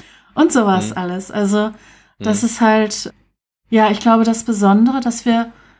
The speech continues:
Speaker 1: alle mitnehmen auf unsere Reise und dadurch dann, ja, Anregungen geben können, was man so selber auch vor Ort erleben kann.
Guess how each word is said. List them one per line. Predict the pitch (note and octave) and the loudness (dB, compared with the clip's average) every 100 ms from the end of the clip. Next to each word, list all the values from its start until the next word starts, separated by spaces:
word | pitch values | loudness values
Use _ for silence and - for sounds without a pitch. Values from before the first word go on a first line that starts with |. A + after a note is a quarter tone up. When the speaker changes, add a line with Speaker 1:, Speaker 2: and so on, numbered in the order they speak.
| _ _ _ | _ _ _
Speaker 1:
alle | - A3 A3+ A3+ A3+ A#3 _ _ _ | -2 0 2 2 0 -6 _ _ _
mitnehmen | A3+ C4+ D4 A#3 G3+ G3 G3 | 4 4 2 2 2 2 0
auf | F#3 - | -4 -4
unsere | G3+ F#3+ G3 G3 | -4 -4 -6 -8
Reise | F#3 F#3 F#3+ F#3 F3+ F#3+ - _ _ _ _ _ _ | -8 -6 -4 -6 -8 -12 -16 _ _ _ _ _ _
und | G#3+ G#3 G#3 - - | 0 0 0 -4 0
dadurch | G3 A3 A#3+ B3 - | 2 4 2 0 -2
dann, | A#3+ A3 A3 G#3+ G#3+ A3 - _ _ _ | -2 0 0 -2 -6 -12 -20 _ _ _
ja, | A#3 G#3 F#3 - _ _ _ _ _ - | -2 0 0 -4 _ _ _ _ _ 0
Anregungen | A#3+ C4+ B3 G#3+ G#3 G3 G3 | 2 2 2 0 0 0 0
geben | G#3 G3+ A3 | 0 0 -2
können, | - A3 G#3+ A#3 A#3 - _ _ _ _ _ _ _ | -4 -4 0 -2 -4 -14 _ _ _ _ _ _ _
was | - A3 - | -8 -2 2
man | A3 A3 G#3+ | 4 4 0
so | A3 G#3 | -4 -2
selber | G#3 G#3 G#3 G3+ | 0 2 2 0
auch | G3+ - | -2 -8
vor | - G3+ | -10 -6
Ort | G3 F#3+ G3 - | -2 -2 -2 -4
erleben | G#3 G3 G3 G3 | 2 2 2 -2
kann. | - F3 | -4 -8